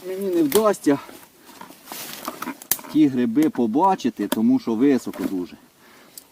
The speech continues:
А я думаю, що ви кам-, на камері побачите самі.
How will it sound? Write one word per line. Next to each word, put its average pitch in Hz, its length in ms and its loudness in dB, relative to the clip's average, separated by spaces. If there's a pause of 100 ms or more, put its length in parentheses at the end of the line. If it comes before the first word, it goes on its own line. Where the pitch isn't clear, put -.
(120)
А 92 120 -2
я 127 200 6
думаю, 139 380 4
що 110 220 2 (1080)
ви 117 240 10
кам-, 120 380 10
на 110 100 8
камері 120 420 10
побачите 117 720 8
самі. 117 420 8